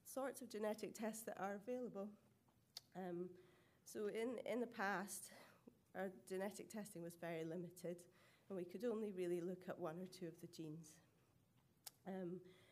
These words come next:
and if you've got a very classical pattern of symptoms, it might still be useful just to do a single gene test, um, in some families. I think more and more, though, we're moving towards panel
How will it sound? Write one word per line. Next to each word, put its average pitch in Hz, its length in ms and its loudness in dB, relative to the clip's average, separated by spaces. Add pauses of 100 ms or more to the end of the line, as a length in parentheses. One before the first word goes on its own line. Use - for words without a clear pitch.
(200)
and 262 160 4 (420)
if 269 240 2
you've 269 120 -2
got 226 200 4
a 233 120 0
very 214 320 4 (400)
classical 285 580 -2 (220)
pattern 262 440 -2
of 240 100 0
symptoms, 247 720 -2 (480)
it 220 240 -2
might 254 300 0
still 226 220 0
be 226 100 -2
useful 220 400 -2
just 214 320 -4
to 208 60 -4
do 196 180 -4
a 185 40 -6
single 196 340 -6
gene 185 260 -4 (100)
test, - 520 -8 (360)
um, 175 260 -2 (960)
in 175 120 0
some 170 320 -2
families. 160 520 -8 (640)
I 233 100 0
think 285 300 -2
more 247 220 4
and 202 100 4
more, 262 340 8
though, 202 160 4
we're 202 180 4
moving 196 400 0 (140)
towards 175 300 0 (120)
panel 226 240 0